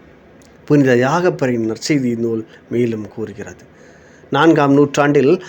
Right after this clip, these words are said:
ஆயராக இருந்த புனித அகஸ்தீன், ஆழமான தனது இறையியல் கருத்துக்களால் அக்காலத்தில் பாவம் மற்றும் மனித இயல்பு குறித்து மேலை நாடுகளில் திரு அவையின் புரிதலை வடிவமைத்தவராவார்.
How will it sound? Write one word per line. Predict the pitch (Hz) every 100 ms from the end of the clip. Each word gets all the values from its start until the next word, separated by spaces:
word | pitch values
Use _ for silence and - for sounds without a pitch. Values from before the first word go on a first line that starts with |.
| -
ஆயராக | 120 143 202 180 156 143
இருந்த | 135 127 127 120
புனித | 135 127 127
அகஸ்தீன், | - 117 139 170 - 170 127 - - - -
ஆழமான | - 151 226 233 196 165 143 127
தனது | 135 131 123 117 131
இறையியல் | 156 214 180 143 123
கருத்துக்களால் | 123 120 135 131 127 113 98 - - - -
அக்காலத்தில் | - 120 139 147 185 175 156 160 - - -
பாவம் | 156 185 208 180 151
மற்றும் | 143 139 151 131 120 113
மனித | 113 147 208
இயல்பு | 165 143 131 131
குறித்து | 120 123 123 127 113
மேலை | 117 143 180
நாடுகளில் | 147 127 127 123 117 120 - _ -
திரு | 185 220 208
அவையின் | 156 143 131 123 117 113 -
புரிதலை | 151 196 165 131 107 110
வடிவமைத்தவராவார். | 117 160 151 123 123 117 110 101 92 101